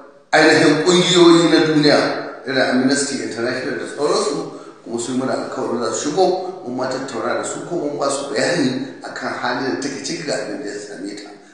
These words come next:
Wannan shi ne gaskiya al'amari game da wannan yarinya.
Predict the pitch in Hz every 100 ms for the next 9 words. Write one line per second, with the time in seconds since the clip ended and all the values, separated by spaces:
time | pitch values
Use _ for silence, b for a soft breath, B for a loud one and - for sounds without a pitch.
0 | b - 120 113 113 127 113 - - -
1 | 120 95 110 110 - - 90 104 95 95
2 | 95 95 90 90 87